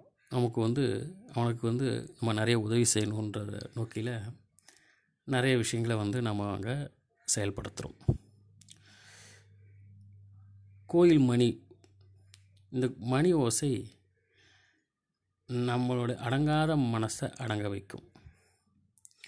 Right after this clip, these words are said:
பூக்கள், பன்னீர் போன்ற வாசனை திரவியங்களால பார்த்தீங்கன்னா, நம்ம மனசை மயங்கி அமைதிப்படுத்தும்.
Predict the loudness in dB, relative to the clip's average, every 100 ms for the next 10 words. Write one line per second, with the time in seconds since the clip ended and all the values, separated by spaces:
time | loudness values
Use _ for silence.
0 | -20 -20 _ _ _ 2 2 2 0 2
1 | 4 4 2 4 6 4 2 0 2 2
2 | 4 4 4 4 4 2 -4 -14 _ _
3 | _ _ _ 0 2 0 0 0 -2 -4
4 | -6 -8 -6 -8 -10 -18 -20 _ -20 _
5 | -6 -4 -2 -2 -2 -6 -8 -8 -4 -2
6 | -4 -6 -8 -8 -8 -10 -14 -18 -20